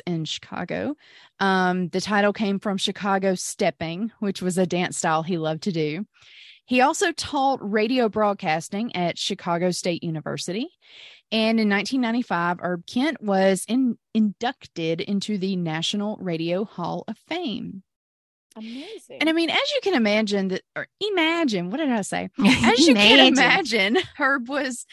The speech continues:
Speaker 1: a big influence for aspiring Black broadcasters, um, who grew up listening to him. And he was known for giving back to his community. That was really important to him.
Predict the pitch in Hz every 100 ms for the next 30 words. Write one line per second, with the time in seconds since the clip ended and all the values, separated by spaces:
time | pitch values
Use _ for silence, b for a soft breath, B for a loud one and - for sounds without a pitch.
0 | B B - 247 214 285 285 - 254 254
1 | 240 220 180 - - 214 196 196 - 214
2 | - 208 202 220 220 214 180 208 - 190
3 | 180 214 302 170 151 147 - 160 170 190
4 | 220 - B B B B - 190 180 175
5 | 180 214 202 - 196 208 - 185 277 -
6 | 349 202 170 170 143 151 160 196 - 196
7 | 190 190 185 - 254 269 240 240 247 220
8 | 208 214 180 - 190 170 196 170 165 160
9 | - 170 165 175 175 180 175 170 170 165
10 | 160 - 156 151 160 165